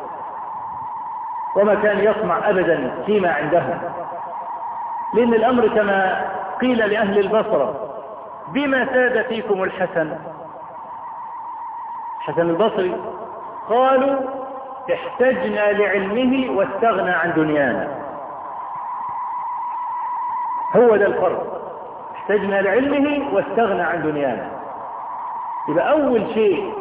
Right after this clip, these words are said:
وهو من أهم المطالب وأهم الآداب، أن تعرف لماذا تطلب العلم. لماذا تطلب العلم؟ كثير من إخواننا حتى هذه الساعة بقى له عشر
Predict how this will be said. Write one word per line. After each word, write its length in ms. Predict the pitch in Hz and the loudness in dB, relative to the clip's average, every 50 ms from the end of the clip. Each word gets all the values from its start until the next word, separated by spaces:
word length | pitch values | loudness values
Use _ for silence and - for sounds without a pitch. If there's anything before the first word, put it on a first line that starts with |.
| - - - - - - - - - - - - - - | -8 -8 -8 -10 -10 -10 -10 -10 -10 -10 -10 -8 -4 0
وهو 560 | 139 135 165 214 226 208 185 175 175 - - 151 | 2 4 6 6 8 8 6 6 4 2 0 0
من 260 | 156 165 160 151 - - - 165 | 0 -2 -2 -2 -4 -6 -2 0
أهم 480 | 170 160 170 214 294 294 285 269 240 226 | 0 2 4 2 2 2 0 -2 0 0
المطالب 880 | 220 202 190 175 - - - 160 165 165 - 208 226 220 208 180 165 | 0 -2 -2 -4 -8 -6 -2 0 0 2 4 4 4 4 4 4 2
وأهم 340 | 156 151 147 175 220 214 202 | 2 2 4 2 2 2 0
الآداب، 760 | 190 170 - 160 156 151 160 202 233 254 233 - - - - - - - - - - - - - | 0 0 2 4 4 4 4 6 4 4 4 2 0 -4 -4 -6 -8 -8 -10 -10 -12 -12 -4 -2
أن 180 | 180 185 170 180 | -2 -2 0 0
تعرف 360 | 220 233 196 190 190 180 156 147 - - - - - - - - - - - - - - 960 - - - - - - - - - - - - - - - - - - | 2 2 4 4 2 0 -2 -4 -6 -8 -10 -10 -12 -12 -12 -12 -12 -12 -12 -12 -12 -10 -10 -10 -10 -10 -10 -10 -10 -8 -8 -8 -8 -8 -8 -8 -8 -8 -8 -6 0
لماذا 460 | 156 170 190 220 262 262 226 214 196 | 2 4 4 4 4 4 2 2 2
تطلب 320 | 180 208 190 180 170 160 143 | 2 0 0 0 0 0 2
العلم. 360 | 135 123 123 113 95 - - - - - - - - - - - - - - 1017 988 932 960 932 906 - 932 932 1017 1017 932 - - - - - - - - 143 | 2 2 2 2 0 -2 -6 -8 -10 -12 -12 -14 -14 -14 -14 -14 -14 -14 -12 -12 -12 -12 -12 -12 -12 -10 -10 -10 -10 -10 -10 -10 -10 -10 -10 -10 -10 -8 -4 -2
لماذا 360 | 160 190 220 214 190 180 170 | -2 0 0 2 2 2 2
تطلب 340 | 170 165 - - 160 147 131 | 2 0 0 0 -2 -2 0
العلم؟ 240 | 123 117 113 101 - - - - - - - - - - - - - - - - - - - - - - | 0 0 -2 -2 -4 -6 -8 -8 -8 -8 -8 -8 -8 -8 -8 -8 -8 -6 -6 -6 -8 -8 -8 -4 0 0
كثير 280 | 165 - 247 254 226 | 2 2 2 2 2
من 120 | 214 208 196 | 2 2 2
إخواننا 360 | - - 214 220 208 202 185 | 2 4 2 2 2 2 0
حتى 380 | - - 247 - - 247 214 | 0 0 0 0 0 2 4
هذه 500 | 202 185 175 156 - 202 220 196 196 - - | 4 4 4 4 4 4 4 4 2 0 0
الساعة 440 | 202 226 220 240 254 254 254 254 233 | 0 0 2 2 2 2 2 2 2
بقى 140 | 226 226 | 2 2
له 80 | 226 220 | 4 4
عشر 320 | 214 233 220 175 208 180 | 4 2 2 2 0 -2